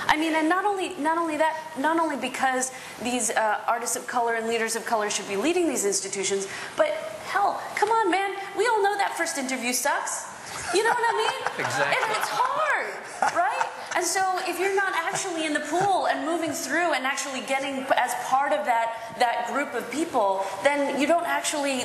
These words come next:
Speaker 1: learn what it, what it is that you need to be working on professionally. It's co-, it's about professional development,
Speaker 2: Yes.
Speaker 1: period.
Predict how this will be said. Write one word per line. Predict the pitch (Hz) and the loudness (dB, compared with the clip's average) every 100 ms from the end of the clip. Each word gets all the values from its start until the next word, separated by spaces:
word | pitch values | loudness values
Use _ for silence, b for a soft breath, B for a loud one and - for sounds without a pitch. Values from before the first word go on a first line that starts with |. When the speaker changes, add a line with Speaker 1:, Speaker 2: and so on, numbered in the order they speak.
| 208 | 0
Speaker 1:
learn | 240 330 339 226 220 233 240 | 2 2 2 0 -2 -2 0
what | 220 277 | 0 2
it, | 294 269 226 | 0 -2 2
what | 277 | 2
it | 302 | 2
is | 277 277 | 0 0
that | 247 233 | -2 0
you | |
need | 277 277 | 0 0
to | 262 | 0
be | 233 | 0
working | 214 269 339 285 | 2 2 2 0
on | 202 - | 0 0
professionally. | 240 226 311 427 - 381 330 - 214 | -4 0 0 0 0 -2 -2 -2 -2
It's | 254 - | -2 0
co-, | 339 | 2
it's | 330 339 | 2 0
about | - - | 0 -2
professional | 285 - 247 262 269 269 | -2 0 0 -2 -2 -2
development, | 269 302 - 254 185 - | 0 0 0 -2 -4 -2
Speaker 2:
Yes. | - 466 494 | 0 2 2
Speaker 1:
period. | 247 | 0